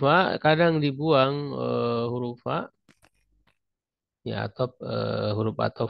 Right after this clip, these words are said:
fa ya. Ma'a ma'tufiha, bersama dengan maktubnya lidilalah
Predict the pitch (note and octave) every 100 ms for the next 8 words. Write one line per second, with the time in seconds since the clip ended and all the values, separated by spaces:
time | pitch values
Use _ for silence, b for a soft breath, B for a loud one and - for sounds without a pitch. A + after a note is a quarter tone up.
0 | - C#3 C3+ A#2 C3+ _ B B B _
1 | C#3 C3+ D#3+ F3 E3+ D3+ - - F#3+ F3
2 | C3 A2 G#2 B2 C3+ C#3 C#3+ F3 D3+ E3
3 | D#3+ D3 C#3 D3+ F3+ F3+ D#3+ F#3+ G3 F#3
4 | D#3 C#3+ D#3+ D#3 C3 C3 B2+ C#3+ A#2+ G#2
5 | G#2